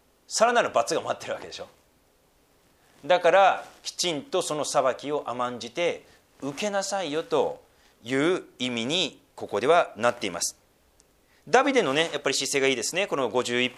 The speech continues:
編の四節ですね、詩編の。「私はあなたに、ただあなたに罪を犯し、あなたの御身に悪であることを行いました。それゆえあなたが宣告されるとき、あなたは正しく裁かれるとき、あなたは清く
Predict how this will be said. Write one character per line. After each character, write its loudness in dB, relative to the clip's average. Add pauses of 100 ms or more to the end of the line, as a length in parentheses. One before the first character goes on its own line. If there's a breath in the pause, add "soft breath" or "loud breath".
編 2
の -2
四 2
節 -6
で -6
す -8
ね、 -4 (140)
詩 -2
編 -4
の。 -12 (360 loud breath)
「私 4
は 6
あ 4
な 4
た 6
に、 -2
た 2
だ 6
あ 2
な 4
た 4
に 0
罪 0
を 0
犯 -2
し、 -4 (280 loud breath)
あ 4
な 4
た 4
の 2
御 6
身 0
に -2
悪 4
で 6
あ 8
る 4
こ -10
と 2
を 2
行 -4
い 0
ま -2
し -2
た。 -12 (260 soft breath)
そ 0
れ 4
ゆ 6
え 10
あ 8
な 4
た 2
が 6
宣 2
告 -2
さ 2
れ 6
る -2
と -6
き、 2
あ 4
な 4
た 0
は 4
正 4
し 0
く 0
裁 6
か 6
れ 2
る 0
と -4
き、 0 (260 soft breath)
あ -8
な 0
た -2
は 4 (220 loud breath)
清 2
く -2